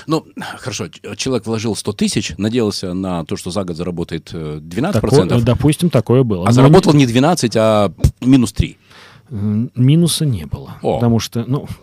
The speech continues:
Speaker 2: ещё раз, э, Société совсем консервативно.
Speaker 1: Мгм.
Speaker 2: Всё-таки, э, здесь, э, с коллегами из Швейцарии, да, с Максимом, мы ищем стратегии немножко более интересные, потенциально в-, прибыльные. Соответственно, там, возможно, риск выше.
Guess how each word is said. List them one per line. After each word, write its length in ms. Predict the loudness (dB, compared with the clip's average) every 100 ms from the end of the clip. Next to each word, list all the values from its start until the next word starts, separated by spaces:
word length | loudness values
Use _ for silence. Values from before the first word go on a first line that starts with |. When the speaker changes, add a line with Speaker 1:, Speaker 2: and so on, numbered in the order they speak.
| _ -10
Speaker 2:
ещё 260 | -6 -4
раз, 260 | -6 -8 -10
э, 140 | -10 -8
Société 480 | -8 -8 -6 -4
совсем 340 | -4 -6 -6 -10
консервативно. 840 | -10 -12 -10 -12 -12 -14 -14 -16
Speaker 1:
Мгм. 500 | -14 -14 -12 -14 -14
Speaker 2:
Всё-таки, 440 | -4 -4 -4 -6 -4
э, 280 | -4 -6 -10
здесь, 600 | -8 -2 -2 -2 -6 -8
э, 280 | -10 -12 -14
с 160 | -16 -8
коллегами 480 | -4 -4 -4 -8
из 60 | -12
Швейцарии, 640 | -14 -14 -10 -4 -2 -4
да, 160 | -8 -12
с 100 | -14
Максимом, 400 | -16 -14 -12 -12
мы 220 | -12 -14
ищем 460 | -14 -14 -12 -10 -12
стратегии 600 | -12 -14 -10 -10 -8 -10
немножко 540 | -10 -6 -6 -8 -12 -12
более 320 | -4 -4 -4
интересные, 800 | -10 -10 -4 -2 -2 -6 -12 -10
потенциально 760 | -10 -8 -8 -6 -6 -6 -6 -10
в-, 540 | -14 -16 -16 -14 -10
прибыльные. 580 | -2 0 0 -6 -12 -14
Соответственно, 480 | -14 -10 -10 -8 -6
там, 240 | -2 0
возможно, 560 | 0 -2 -2 -2 -2 -4
риск 300 | -6 -10 -12
выше. 340 | -14 -14 -16